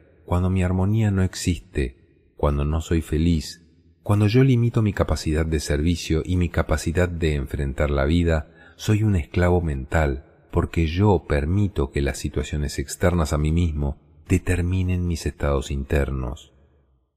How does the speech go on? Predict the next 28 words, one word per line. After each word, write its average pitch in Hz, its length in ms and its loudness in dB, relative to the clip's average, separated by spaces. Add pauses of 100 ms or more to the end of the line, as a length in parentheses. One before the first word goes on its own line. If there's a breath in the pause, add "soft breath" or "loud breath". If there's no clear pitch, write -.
(160)
Esto 98 280 2
se 87 180 0
llama 78 540 -2 (120)
el 80 140 0
estado 87 480 0
de 78 80 2
esclavitud. 69 720 -2 (880)
Ese - 300 0
estado 82 380 2
de 76 60 2
esclavitud 73 540 -2
llega 90 320 2
a 82 60 -2
generar 78 400 0
unos 85 240 -2
niveles 82 400 0
altísimos 80 560 -2
de 78 60 -2
sufrimiento 78 580 -2
interior 71 840 -4
y 90 120 0
llegan 101 280 4
finalmente 90 880 0 (120)
a - 100 -2
un 85 220 2
punto 104 320 2
de 87 80 4
saturación 76 840 0